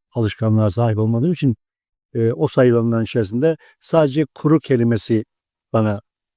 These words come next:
yakın geldi. Babam "Ne yiyeceksin?" diye sordu. Ben de, e, yarım ağızla "Kuru." dedim. "Ya," dedi, "kuruyu annen her zaman yapıyor zaten. Başka bir şey yedim." Dedim ki, "Baba, bilmiyorum ki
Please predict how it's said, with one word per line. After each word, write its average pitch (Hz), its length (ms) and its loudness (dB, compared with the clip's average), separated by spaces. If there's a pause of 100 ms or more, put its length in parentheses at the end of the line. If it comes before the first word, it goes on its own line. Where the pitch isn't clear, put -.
yakın 117 340 0
geldi. 101 420 0 (340)
Babam 127 300 4
"Ne 147 100 6
yiyeceksin?" 113 500 2
diye 104 100 0
sordu. 117 460 -2 (640)
Ben 113 180 2
de, 131 140 2 (520)
e, 127 60 -6
yarım 120 560 2
ağızla 107 480 0 (360)
"Kuru." 143 240 4
dedim. 90 280 0 (520)
"Ya," 147 200 2
dedi, 131 240 0
"kuruyu 147 340 2
annen 135 280 4
her 139 140 2
zaman 127 220 0
yapıyor 131 320 2
zaten. 107 400 -4 (260)
Başka 127 240 0
bir 135 60 -2
şey 123 180 4
yedim." 90 340 -4 (400)
Dedim 127 140 0
ki, 143 120 -2
"Baba, 113 260 0
bilmiyorum 117 380 2
ki 139 220 -2